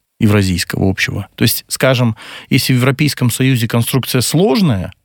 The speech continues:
но у нас балансированная. Там есть Европейский парламент. То есть люди, которые могут доносить, э, не просто свой страновой эгоизм в хорошем смысле этого слова, но и правильные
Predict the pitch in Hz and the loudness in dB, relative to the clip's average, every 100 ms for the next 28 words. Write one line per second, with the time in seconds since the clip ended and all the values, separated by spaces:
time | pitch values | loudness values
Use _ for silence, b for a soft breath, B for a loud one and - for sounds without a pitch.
0 | B B B _ 113 131 127 135 147 160 | B B B _ 2 4 4 2 2 2
1 | - 151 95 80 76 101 110 110 123 120 | 2 2 2 -2 -4 0 2 2 0 0
2 | 123 117 - - 147 143 90 76 - - | 0 -2 -2 0 2 2 2 -2 -6 -2
3 | 107 156 131 123 - 135 131 123 147 143 | 2 2 2 -2 0 0 2 2 2 0
4 | 110 101 135 123 117 - - 185 - B | -2 0 2 4 2 0 -2 -4 -4 B
5 | B B B B B B B B - 104 | B B B B B B B B 0 2
6 | 104 98 95 92 107 110 185 - 139 - | 4 4 2 2 2 2 0 0 -2 0
7 | 120 - 123 123 123 120 104 117 110 101 | -2 0 2 2 2 2 2 0 0 -2
8 | 92 90 107 98 - 98 - 101 - 92 | -4 -2 -2 -2 -2 -6 -2 -2 -2 -4
9 | 95 95 - 76 - 98 147 - 139 120 | -2 -2 0 -2 2 2 2 2 0 0
10 | - 131 143 156 143 139 123 120 | 0 0 2 0 0 0 0 0